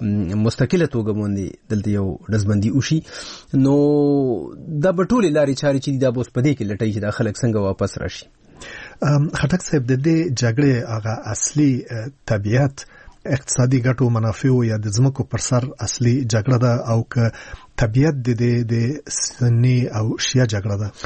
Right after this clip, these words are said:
Speaker 1: ګوره، کورمه کې، ام، دواړه غاړې چې دي، که هغه سنیان دي، که هغه شیعهګان دي،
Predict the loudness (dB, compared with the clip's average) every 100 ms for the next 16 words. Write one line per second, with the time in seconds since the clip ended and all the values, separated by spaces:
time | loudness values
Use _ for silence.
0 | -8 0 2 4 2 2 2 2 0 2
1 | 2 0 -4 -8 -8 -10 -10 -12 -12 -8
2 | 0 2 4 2 0 -2 -4 -4 -6 0
3 | 0 0 -2 0 2 4 4 2 0 0
4 | 0 2 0 -2 -4 -2 -4 -6